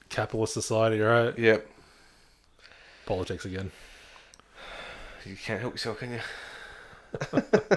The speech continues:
Speaker 2: Oh, I've gotta get up at fucking four o'clock tomorrow morning. I'm not looking forward to it, eh?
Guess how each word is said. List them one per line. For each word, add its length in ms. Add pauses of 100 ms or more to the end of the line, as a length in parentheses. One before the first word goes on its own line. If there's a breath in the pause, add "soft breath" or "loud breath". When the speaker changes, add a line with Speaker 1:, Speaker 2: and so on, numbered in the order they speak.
(2750 loud breath)
Speaker 2:
Oh, 580
I've 80
gotta 140
get 120
up 100
at 100
fucking 480
four 340
o'clock 260
tomorrow 240
morning. 320
I'm 80
not 140
looking 200
forward 260
to 200
it, 80
eh? 40